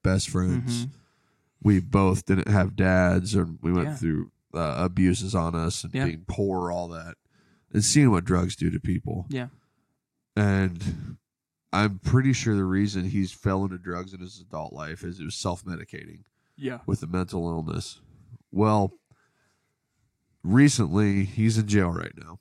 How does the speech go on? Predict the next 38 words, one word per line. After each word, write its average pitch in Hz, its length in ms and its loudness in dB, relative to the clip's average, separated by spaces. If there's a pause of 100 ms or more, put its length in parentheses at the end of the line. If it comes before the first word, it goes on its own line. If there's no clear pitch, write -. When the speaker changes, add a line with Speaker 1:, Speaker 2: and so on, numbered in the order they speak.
Speaker 2:
Yep, 135 240 -12 (180)
yep. 139 180 -8 (300)
Speaker 1:
And 87 760 -6 (1500)
<sighs> 123 540 2 (140)
the 95 100 -4
reason 110 340 2
he's 101 180 -2
back 95 320 0
in 87 140 -4
jail 85 320 -4
is 90 100 -2
because 95 220 -4
he 85 80 -8
fell 87 240 -8
back 87 260 -8
into 85 160 -12
drugs 85 340 -8
after 90 200 -14
getting 87 240 -6
away 85 240 -10
from 87 220 -14
'em, 87 180 -18 (160)
from 131 120 -8
Speaker 2:
Mm-hmm. 123 100 -4
Speaker 1:
serving 95 380 2
time 90 300 0
in 90 100 -8
prison. 87 440 -4 (280)
Speaker 2:
Mm-hmm. 139 300 -6
Speaker 1:
He's 104 140 0
in 95 60 0
prison, - 320 0
sorry, - 280 -4
not 85 180 -6
jail. - 240 -6
There's 90 200 -4
a 110 40 -6
difference. 90 500 -8